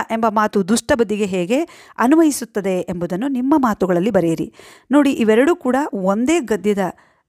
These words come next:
ಆ, ವೃಕ್ಷ ಸಾಕ್ಷಿ ಅಂತಕ್ಕಂತಹ, ಆ, ಒಂದು ಗದ್ಯದ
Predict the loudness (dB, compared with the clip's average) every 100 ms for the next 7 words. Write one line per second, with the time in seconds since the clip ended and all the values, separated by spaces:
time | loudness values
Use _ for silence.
0 | -6 -2 0 2 0 0 0 0 0 -2
1 | -2 -4 -4 -4 -4 -4 -4 -2 -4 -4
2 | -20 -20 -10 -4 -2 0 0 0 0 0
3 | 2 2